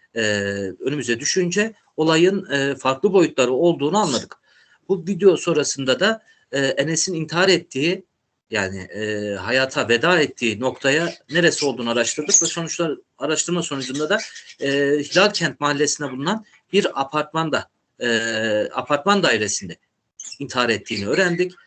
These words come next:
O intihar edilen bölgeye gittik. E, oradaki vatandaşlarla konuştuk. E, dairelerine kadar gittik ve gerekli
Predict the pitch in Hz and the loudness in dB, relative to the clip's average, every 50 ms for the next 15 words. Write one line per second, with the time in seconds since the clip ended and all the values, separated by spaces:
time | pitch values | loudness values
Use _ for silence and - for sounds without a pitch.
0 | _ _ _ _ - 151 156 147 - - _ _ _ _ _ _ _ _ _ - | _ _ _ _ 0 2 2 2 0 -2 _ _ _ _ _ _ _ _ _ -10
1 | 170 160 165 - 180 180 180 170 147 139 143 139 135 135 135 151 165 156 143 127 | -8 -6 -2 0 2 2 2 2 0 0 0 -2 -2 -2 -4 -2 -2 -2 0 2
2 | 131 120 117 113 120 127 - - 160 165 170 - - _ _ _ _ - - 120 | 2 2 2 0 -2 -8 -8 -6 -6 -6 -6 -10 -16 _ _ _ _ -8 -4 -2
3 | 117 117 - - 143 131 123 156 139 - - 156 151 139 - 127 127 127 - 123 | -2 0 0 0 -2 0 -2 -2 -4 -2 0 0 0 0 -2 -4 -6 -4 -4 -4
4 | 120 123 123 - 139 131 131 147 139 - 160 151 143 - - 160 156 - - _ | -4 -4 -2 -2 -2 -2 -2 -2 -4 -4 -6 -8 -8 -10 -10 -10 -12 -12 -16 _
5 | _ _ _ _ _ _ _ _ - 131 131 127 127 127 127 127 123 117 113 - | _ _ _ _ _ _ _ _ -8 -4 -2 0 0 0 0 0 -2 -6 -4 -2
6 | 117 113 113 117 127 123 127 131 131 143 160 - - 135 120 113 101 98 98 104 | 0 2 2 2 2 2 2 2 0 0 -4 -4 -2 -2 0 0 -2 -2 -6 -12
7 | - _ - 160 175 - - - - _ _ _ _ _ - 165 143 139 170 170 | -10 _ -8 -8 -8 -10 -16 -20 -20 _ _ _ _ _ -4 -2 0 2 2 2
8 | 165 160 - - 135 131 131 123 | 2 0 0 0 0 0 0 -2